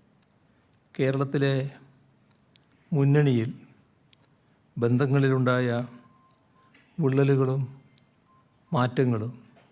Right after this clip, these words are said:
എന്നിവയെക്കുറിച്ചെല്ലാം ശ്രീ കെ എം മാണിക്കുള്ള അഭിപ്രായങ്ങൾ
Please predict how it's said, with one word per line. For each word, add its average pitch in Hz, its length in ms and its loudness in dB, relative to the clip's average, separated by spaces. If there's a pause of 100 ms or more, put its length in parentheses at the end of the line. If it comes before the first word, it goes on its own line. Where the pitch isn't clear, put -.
(840)
എന്നിവയെക്കുറിച്ചെല്ലാം 139 1000 0 (1400)
ശ്രീ - 260 -4
കെ 135 180 0
എം 143 140 2
മാണിക്കുള്ള 143 480 0 (1300)
അഭിപ്രായങ്ങൾ 127 720 -2